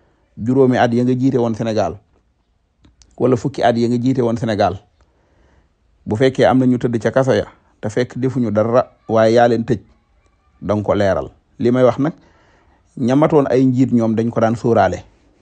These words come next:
Ñamatoon ay njiit dañ ko daan sóoraale. Seydina Omar ibnul Xattaab, radiyallahu anhu, keroog ba mu wutoo Yonent bi, alayhi salaatu wasalaam, nee na, "Bis na ko tey de, bu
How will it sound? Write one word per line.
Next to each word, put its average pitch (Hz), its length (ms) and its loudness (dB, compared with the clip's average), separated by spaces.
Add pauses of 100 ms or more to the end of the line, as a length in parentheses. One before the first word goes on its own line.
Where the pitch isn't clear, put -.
(400)
Ñamatoon 104 380 -4
ay 107 140 0
njiit 104 220 -6
dañ 101 160 -6
ko 98 100 -8
daan 92 160 -4
sóoraale. 78 440 -6
Seydina 113 380 -2
Omar 113 180 -2
ibnul 113 220 -4
Xattaab, 110 360 0 (1080)
radiyallahu 113 640 0
anhu, 107 280 -2
keroog 117 240 0
ba 113 60 -2
mu 127 100 -2 (100)
wutoo 127 240 0
Yonent 110 320 -2
bi, 107 80 -2
alayhi 104 320 -2
salaatu 101 300 -2
wasalaam, 98 400 -4
nee 123 160 -2
na, 101 140 -6 (1500)
"Bis 120 220 -2
na 127 120 -2
ko 127 100 -2
tey 123 200 2
de, 87 220 -2 (1500)
bu 120 180 -2